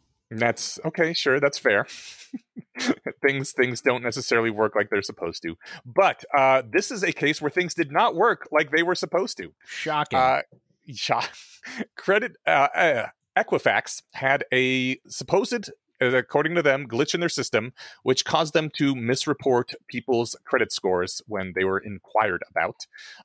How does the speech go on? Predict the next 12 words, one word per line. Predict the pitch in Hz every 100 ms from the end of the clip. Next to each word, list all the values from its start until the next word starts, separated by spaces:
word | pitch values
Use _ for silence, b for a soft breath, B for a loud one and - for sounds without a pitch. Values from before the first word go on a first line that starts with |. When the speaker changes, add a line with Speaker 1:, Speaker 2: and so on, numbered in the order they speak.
| -
Speaker 1:
uh, | 120 117
by, | 107 139 147
in | 151
some | 139 208 240
cases, | 233 220 165
up | 170
to | - 180
a | 113
hundred | - 156 180 220 156
and | 143 -
thirty | 160 175 156 -
points, | 123 165 254 -